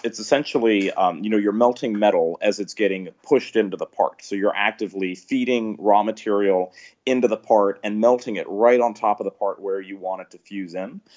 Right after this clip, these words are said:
Um, so you actually get this really cool glow from, from the power source, whether it's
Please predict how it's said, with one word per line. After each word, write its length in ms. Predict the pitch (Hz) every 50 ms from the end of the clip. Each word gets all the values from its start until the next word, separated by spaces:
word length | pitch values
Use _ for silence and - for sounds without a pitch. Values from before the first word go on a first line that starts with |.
| - - _ _ -
Um, 180 | 104 107 101
so 140 | 95 - 123
you 60 | 127
actually 240 | 123 120 - 131 117
get 180 | 101 98 - -
this 200 | 104 98 - -
really 300 | 107 110 101 98 101 98
cool 340 | - - 117 104 98 95 98
glow 440 | 92 - 151 143 135 127 117 110 107
from, 380 | - - 110 101 95 92 -
from 160 | - 120 104 98
the 60 | -
power 280 | - 117 107 107 107
source, 340 | 107 - 104 92 92 - -
whether 240 | 101 98 85 92 92
it's 280 | 90 87 - - -